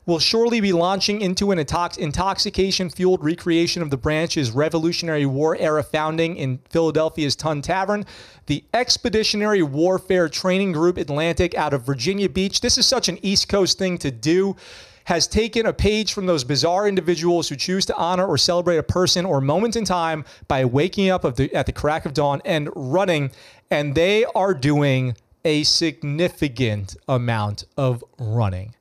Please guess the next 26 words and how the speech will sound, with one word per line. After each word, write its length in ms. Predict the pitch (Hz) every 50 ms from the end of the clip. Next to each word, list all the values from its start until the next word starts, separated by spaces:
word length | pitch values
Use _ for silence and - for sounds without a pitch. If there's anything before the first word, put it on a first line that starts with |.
| _ _ _ _ _
This 180 | - 165 208 226
is 80 | 262
pretty 240 | 240 - 285 269 262 254
intense. 380 | 247 208 262 247 185 139 - - - - - _ _ -
Maybe 300 | 156 170 220 269 262 285
if 80 | 269 226
you've 120 | 233 220
ever 180 | 247 240 247 196
done 140 | 220 208
a 100 | 185 151
Ragnar 760 | 131 120 139 170 196 220 220 226 208 185 202 226 226 220 220 202
or 40 |
something 200 | - - 208 190
like 200 | 196 208 202 185
that, 180 | - 202 202 196
this 160 | - 175 -
might 180 | 190 190 180 170
sound 260 | - 190 185 175 -
familiar. 520 | - 160 156 190 214 214 214 214 226 214 - _ _ _ _ _ _ _ _ _ _ _ _ _ _ _ _ - -
That's 360 | 135 120 151 185 233 247 -
right. 360 | 220 226 220 196 160 143 - - - - - - - - - -
They're 220 | 120 143 170 214 233
running, 400 | 208 165 180 196 196 185 180 170
Military 380 | 160 160 160 160 190 165 156
Times 240 | 147 165 160 147 143
says, 240 | - 170 151 135 -